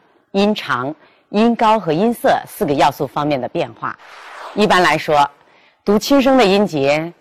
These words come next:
音强变弱，音长变短，失去了本来的调值，音高不固定。音高呢，要依靠前一个音节的声调的音高来决定。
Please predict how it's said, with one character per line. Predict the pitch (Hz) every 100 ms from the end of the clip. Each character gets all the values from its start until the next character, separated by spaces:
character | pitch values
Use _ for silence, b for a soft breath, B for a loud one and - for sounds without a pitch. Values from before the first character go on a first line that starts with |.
| _ _
音 | 208 226
强 | 185 165
变 | 220 160
弱， | 165 208 123 - _ _ _ _ _ _ _
音 | 214 240
长 | - 143 156
变 | 190 262 156
短， | 139 110 - _ _ _ _ -
失 | - 233
去 | - 214
了 | 151 123 -
本 | 135
来 | 117 123
的 | 196
调 | 247 165
值， | - - - _ _ _
音 | 196 208
高 | 202 190
不 | 190 135
固 | 170
定。 | 139 147 117 _ _ _ _ _ _ _
音 | 262 302
高 | 285 285
呢， | 220
要 | 170 151 131
依 | 202
靠 | 208 185
前 | 143 - 143
一 | 202
个 |
音 | 143 180
节 | 180 131
的 | 156
声 | - 214
调 | 226 139
的 |
音 | 120 143
高 | 143 135
来 | 123
决 | - 110
定。 | 113